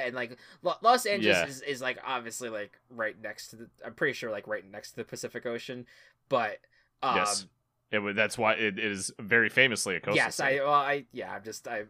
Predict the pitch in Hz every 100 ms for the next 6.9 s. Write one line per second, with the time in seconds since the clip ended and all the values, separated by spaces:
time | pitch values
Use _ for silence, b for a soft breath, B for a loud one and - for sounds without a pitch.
0 | - 123 - 156 160 - 165 165 165 -
1 | 196 190 117 107 110 107 107 117 - 117
2 | 123 113 110 107 104 104 165 107 135 -
3 | - 180 143 - B B B 151 143 135
4 | 127 123 120 143 143 131 127 123 120 113
5 | - 139 127 123 - 147 147 147 139 _
6 | 180 180 - - 175 185 220 226 196